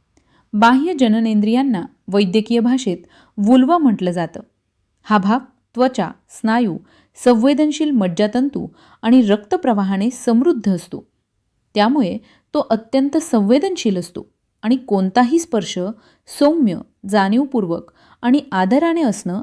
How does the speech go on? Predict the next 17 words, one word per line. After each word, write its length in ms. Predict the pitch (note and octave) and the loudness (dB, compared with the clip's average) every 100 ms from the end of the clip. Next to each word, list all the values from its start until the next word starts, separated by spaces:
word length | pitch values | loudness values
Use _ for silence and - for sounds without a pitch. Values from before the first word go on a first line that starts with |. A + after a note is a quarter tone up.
| - | -6
आवश्यक 460 | G3 F#3 - F#3 | -4 -4 -6 -6
आहे. 180 | F3+ F3 - _ _ _ _ _ - | -6 -6 -12 _ _ _ _ _ 0
मात्र 440 | A3 C4+ A#3+ E3+ - _ _ - | 2 2 -2 -6 -10 _ _ -10
सुरुवातीच्या 600 | - C#4+ D#4+ F4+ F4+ F4 | 0 4 4 2 0 -2
टप्प्यात 380 | E4 A3+ - F#3 G#3+ _ - | -2 -6 -6 -8 -8 _ -6
थेट 280 | - F3+ E4+ | -2 -2 -2
त्या 100 | D4 | -2
भागावर 440 | C4 A#3 F#3+ G3 A#3+ | 2 2 2 0 2
लक्ष 320 | A3 G3 - | -2 -2 -4
केंद्रित 400 | D4 A3+ G3+ B3 B3 | -2 -2 0 -2 -2
न 200 | G3+ B3 | 0 0
करता 460 | F#4+ A#3 F3 F#3 A3+ _ _ _ - | 2 -2 -2 -8 -8 _ _ _ -2
आजूबाजूच्या 680 | A#3 B3+ F4 E4 C#4+ C4+ D4 | 2 2 2 2 0 -2 0
भागातील 480 | B3 G3+ G3 A#3+ B3 - | 0 0 -2 -4 -6 -4
ताण 240 | G3+ A#3 | -4 -2
कमी 280 | B3 A3 D#4+ | -2 0 0
करणं 420 | - F3+ F3 G#3 | 0 -2 -4 -8